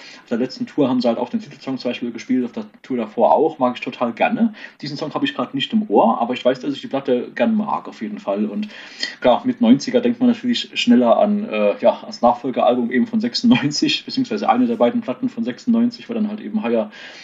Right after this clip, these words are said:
äh, Than the Sky drauf ist. Aber, ähm, ja, und, äh, aber Rage eben schon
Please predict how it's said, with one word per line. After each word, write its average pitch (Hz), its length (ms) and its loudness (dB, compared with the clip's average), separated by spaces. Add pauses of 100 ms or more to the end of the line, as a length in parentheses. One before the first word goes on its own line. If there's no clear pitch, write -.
(160)
äh, 117 240 0
Than 104 100 2
the 107 80 2
Sky 113 280 2
drauf - 300 -6
ist. - 280 -12 (460)
Aber, 107 340 2
ähm, 104 460 -2
ja, - 180 4
und, 110 380 -2
äh, 110 40 -8
aber 107 360 -4
Rage 123 440 -2
eben 120 180 -2
schon 120 200 2